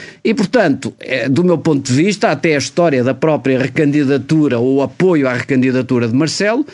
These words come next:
foi uma, um movimento, aliás, bem sucedido, para, eh,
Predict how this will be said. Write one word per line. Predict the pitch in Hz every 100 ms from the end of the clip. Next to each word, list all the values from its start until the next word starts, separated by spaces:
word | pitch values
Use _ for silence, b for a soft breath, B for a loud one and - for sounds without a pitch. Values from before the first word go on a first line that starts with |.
| B B B
foi | - 254 277
uma, | 277 247 226 214 196
um | 190
movimento, | 196 175 196 156 180 190
aliás, | 269 247 233 220
bem | 165 214
sucedido, | 180 214 190 - 131 156 165 214 b b b _
para, | 233 233 247 254 180
eh, | 233